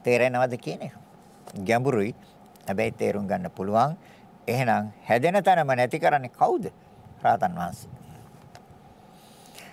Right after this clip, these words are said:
ඒතර රහතන් වහන්සේ හැදෙන තැනම, ඒ කියන්නේ සිත හැදෙන තැන, ඇසයි රූපය නිසා සිත හැදෙන තැනම නැවත්තනවා. එතකොට දැන් අර නියාම ධර්ම දෙකෙන් මොකද්ද දැන් අයින් වෙන්නේ?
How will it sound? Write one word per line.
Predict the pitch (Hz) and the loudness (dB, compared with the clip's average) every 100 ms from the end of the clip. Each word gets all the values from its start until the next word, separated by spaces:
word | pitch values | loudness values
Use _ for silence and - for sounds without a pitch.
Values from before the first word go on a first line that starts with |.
| - - | -20 -2
ඒතර | 170 196 170 | 4 6 6
රහතන් | 147 165 208 254 254 | 4 4 4 2 4
වහන්සේ | 254 240 240 214 | 4 4 4 4
හැදෙන | 160 156 233 254 | 4 4 4 4
තැනම, | 214 190 147 | 4 2 2
ඒ | 139 | 2
කියන්නේ | 151 143 | 2 0
සිත | - - | -2 2
හැදෙන | 240 226 233 170 127 | 4 4 4 2 2
තැන, | 123 101 - - | 2 2 -6 -4
ඇසයි | 110 139 147 | 0 2 2
රූපය | 127 147 175 - 196 196 196 | 4 4 4 2 2 4 2
නිසා | 202 208 208 202 | 0 0 4 4
සිත | - 151 - | 2 -2 2
හැදෙන | 196 196 208 208 | 4 4 2 2
තැනම | - 170 190 202 | 4 2 4 2
නැවත්තනවා. | 160 143 185 - - 143 113 113 120 120 - - - - - - - | 6 6 6 4 2 4 6 6 6 4 -2 -20 -20 -20 -20 -20 -4
එතකොට | 117 120 160 127 110 107 107 - - - - - - - - - - - - - - | 0 2 4 4 4 4 2 -4 -20 -20 -20 -20 -20 -20 -20 -20 -20 -20 -20 -12 2
දැන් | 120 113 | 2 4
අර | 113 110 | 4 2
නියාම | 107 117 131 135 | 2 2 4 2
ධර්ම | 131 139 139 135 | 2 2 0 -2
දෙකෙන් | 135 135 120 | -2 -4 -4
මොකද්ද | 120 131 117 117 | 0 0 0 0
දැන් | 113 113 | 0 0
අයින් | 120 117 | -2 -2
වෙන්නේ? | 82 98 - | -8 -10 -16